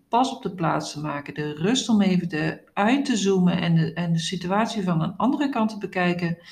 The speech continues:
En de rust om te zien wat jij aan het doen bent, maar wat je omgeving aan het doen is en wat jouw invloed is. Ehm, hooggevoelige mensen zijn zoveel bezig met, met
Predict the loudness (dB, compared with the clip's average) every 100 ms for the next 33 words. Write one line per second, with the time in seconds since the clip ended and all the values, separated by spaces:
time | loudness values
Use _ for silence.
0 | -20 -20 -20 -20 -20 _ -8 -2 0 2
1 | 2 0 -2 -2 -2 -2 2 2 2 -2
2 | -4 -4 -4 -6 -4 -2 0 0 2 2
3 | 2 2 2 0 -4 -8 -10 -12 -12 -14
4 | -10 -2 0 0 0 0 0 -2 -6 -8
5 | -12 -14 -8 -6 -6 -8 -4 -4 -6 -10
6 | -2 2 2 0 -2 -2 -2 -6 -14 -14
7 | -14 -8 -6 -6 -10 -12 -18 _ _ _
8 | _ _ _ _ _ _ _ _ _ _
9 | -10 -8 -6 -6 -8 -12 _ _ _ _
10 | _ -2 -2 -2 -2 0 2 4 6 6
11 | 4 4 6 4 4 6 6 6 6 4
12 | 4 2 2 -2 -6 -8 -10 -16 -20 -20
13 | -20 _ _ _ 0 0 -2 -14